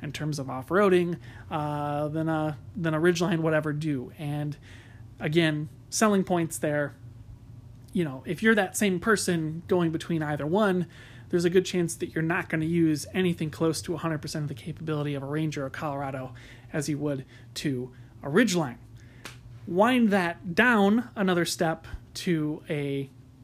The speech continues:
Santa Cruz, and you're into a different kind of category of buyer. You know, you're looking at people like me who are in their early thirties, or maybe someone like my brother who is in their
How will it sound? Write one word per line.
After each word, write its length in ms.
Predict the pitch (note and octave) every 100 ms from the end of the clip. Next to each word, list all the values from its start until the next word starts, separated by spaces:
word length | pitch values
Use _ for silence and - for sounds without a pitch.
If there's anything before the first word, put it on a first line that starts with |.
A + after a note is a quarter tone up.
| - - -
Santa 200 | - C4+
Cruz, 520 | - F3+ D#3+ D#3+ - -
and 480 | G3+ D#3+ D#3+ D#3+ D#3 - - -
you're 180 | G3+ C4
into 220 | D4+ C#4
a 40 | B3
different 360 | A3+ A#3+ A#3+
kind 160 | A3 G#3+
of 60 | G3+
category 400 | F#3+ E3+ D#3+ D#3+
of 100 | D#3+
buyer. 360 | D#3 C3 A#2+
You 120 | C3
know, 80 | D3
you're 200 | D3+ D#3
looking 260 | E3+ F3 F3+
at 100 | E3+
people 480 | F#3+ - F3+ F3 - - - -
like 200 | E3+ E3+
me 520 | E3+ F3 E3+ F3 F3+ -
who 140 | F#3
are 100 | E3
in 120 | E3
their 120 | D#3+ D#3+
early 200 | D#3+ D#3
thirties, 480 | D#3 C#3 D3 E3+
or 40 | D#3+
maybe 260 | D3+ D#3
someone 540 | D3+ - D#3+ D#3+ D#3+ D#3+ - - -
like 160 | D#3 E3
my 120 | D3+
brother 440 | D#3+ D#3 E3 D#3+
who 300 | D3+ F3 D#3+
is 160 | D#3 D3+
in 200 | D#3 D#3
their 300 | D3+ C#3+